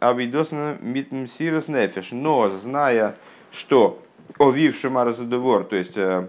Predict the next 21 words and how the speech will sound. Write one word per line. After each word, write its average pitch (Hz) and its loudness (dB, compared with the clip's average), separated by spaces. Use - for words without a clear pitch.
Отец 101 0
ждёт, 107 -2
когда 110 2
же 98 0
сбудется 110 -4
эта 107 -2
вещь, 220 -4
в - -20
смысле, 123 -2
что 101 -2
Всевышний 101 -6
возлагает 95 -2
на 92 -8
него 95 -4
определённые 95 -6
ожидания, 175 -4
и 127 -2
понимая 127 2
масштаб 117 -2
этих - -10
ожиданий, 110 -4